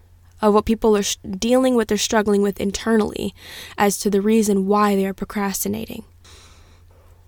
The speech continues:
The six different types of procrastinators were split up into two. One was more anxiety-based, and the other was this,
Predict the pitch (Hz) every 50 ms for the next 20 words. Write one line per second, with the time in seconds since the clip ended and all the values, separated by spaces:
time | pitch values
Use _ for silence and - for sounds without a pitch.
0 | - - - - 233 220 - - 262 262 - - - 240 226 - - 214 202 -
1 | - - - 214 196 196 - - 196 - - 202 - 214 202 196 202 - - 208
2 | 208 196 202 202 196 202 202 - - - 208 202 202 190 190 190 - - - -
3 | 285 269 214 190 - - - - - - - - - 208 220 226 240 247 240 226
4 | 214 220 208 202 196 202 208 196 190 214 214 214 220 208 196 196 196 196 190 190
5 | 190 190 196 - - - - - - - - - - - 214 202 208 208 208 -
6 | 214 208 202 214 208 202 202 208 196 196 196 196 190 190 196 - - - - -
7 | - - - - - - - 220 196 208 208 202 202 - - - - -